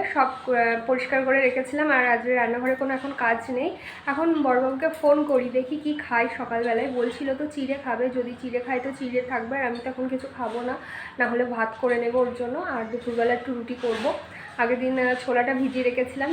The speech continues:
চানা বা-, বানাবো আজকে। আহ, তো এখন ফোন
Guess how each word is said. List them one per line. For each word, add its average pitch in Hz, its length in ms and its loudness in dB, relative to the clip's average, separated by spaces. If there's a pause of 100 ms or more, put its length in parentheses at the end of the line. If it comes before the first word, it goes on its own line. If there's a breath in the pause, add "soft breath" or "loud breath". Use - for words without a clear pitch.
(120)
চানা 240 260 2 (180)
বা-, 233 240 0
বানাবো 233 380 4
আজকে। 240 280 -6
আহ, - 1160 -2
তো 311 40 2 (120)
এখন 311 200 0
ফোন 277 100 2